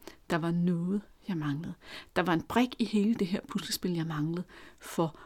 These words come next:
at få flow i den her forretning. For at få lov at hjælpe de her kvinder, som jeg så gerne ville hjælpe. På nogenlunde samme tid, der lyttede jeg meget ivrigt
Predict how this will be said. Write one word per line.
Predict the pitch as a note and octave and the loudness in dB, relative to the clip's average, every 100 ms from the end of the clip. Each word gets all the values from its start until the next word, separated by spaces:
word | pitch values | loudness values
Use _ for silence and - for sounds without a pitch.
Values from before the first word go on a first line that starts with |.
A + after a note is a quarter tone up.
| - - | -14 -10
at | - | -4
få | F3 | -4
flow | - F3 D#3+ D3+ - | 0 0 0 -4 -8
i | E3 | -6
den | D3 | -4
her | D#3 - | -6 -8
forretning. | - - C#3 - F3+ - - - - | -8 -6 -6 -4 -6 -6 -16 -20 -20
For | - F3+ E3+ - - | -6 -4 -4 -8 -14
at | - | 0
få | F3+ D#3+ F3 | 0 2 6
lov | E3+ A#3 - - - - | 6 6 2 -16 -16 -8
at | - | -2
hjælpe | D3+ D3+ - | -2 -2 -2
de | |
her | E3 | -4
kvinder, | - D#3 D#3 - - - | 0 4 4 2 -8 -4
som | - F#3+ | 4 4
jeg | |
så | D#3+ - - - | 4 -2 -6 0
gerne | D3+ D3+ D3+ - | 2 2 -2 -4
ville | E3 D#3+ | -2 -2
hjælpe. | C3+ - - - - B3+ | -4 -8 -18 -20 -2 8
På | |
nogenlunde | A#3 C#4 A3 A#3 A3+ | 10 10 10 6 2
samme | - F3+ G#3+ | 0 2 2
tid, | - G#3+ - - - - - | 4 2 2 -6 -20 -16 0
der | G3+ - - - | 2 2 -10 -8
lyttede | F3+ G3 A#3 A3+ | 2 6 8 6
jeg | F3 - - - - - - - | 4 -2 -14 -20 -20 -20 -20 -6
meget | F3+ D3+ B2+ F#3+ - _ | -2 -2 0 -2 -4 _
ivrigt | G3+ G3+ A#3 - | 8 8 6 2